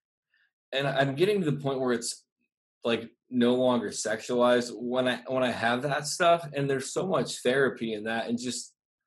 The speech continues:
I can see how beneficial that would be on, like, a scientific level too.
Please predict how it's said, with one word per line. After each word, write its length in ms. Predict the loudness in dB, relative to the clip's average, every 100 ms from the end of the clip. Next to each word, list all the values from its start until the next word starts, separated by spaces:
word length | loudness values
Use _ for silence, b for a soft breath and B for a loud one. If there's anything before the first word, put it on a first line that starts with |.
| _ -10
I 60 | -6
can 140 | -2 -2
see 200 | 0 -2
how 180 | -2
beneficial 800 | 0 0 0 -4 -6 -4 -6 -8 -8
that 160 | -8 -6
would 160 | -8 -8
be 300 | -8 -8 -10 -6
on, 140 | -2
like, 140 | -2 -2
a 60 |
scientific 760 | -2 -2 0 -2 0 -2 -2 -6 -6
level 360 | -6 -4 -8 -10 -4
too. 300 | -2 -2